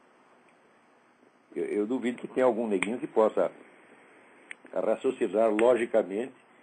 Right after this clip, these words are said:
sem ter feito alguma con-, confrontação dialética, pelo menos na sua própria cabeça,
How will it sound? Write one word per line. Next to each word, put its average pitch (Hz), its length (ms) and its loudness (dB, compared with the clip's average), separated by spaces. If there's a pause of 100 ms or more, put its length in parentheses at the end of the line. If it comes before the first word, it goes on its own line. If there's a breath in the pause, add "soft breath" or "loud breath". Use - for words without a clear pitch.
(240)
sem 135 140 -6
ter 143 160 -2
feito 117 260 -2
alguma 110 220 0
con-, 110 180 -4 (320)
confrontação 107 600 -4
dialética, 98 540 0
pelo 98 200 -4
menos 107 140 -8
na 98 80 -4
sua 95 120 -6
própria 92 300 -6
cabeça, 131 360 -6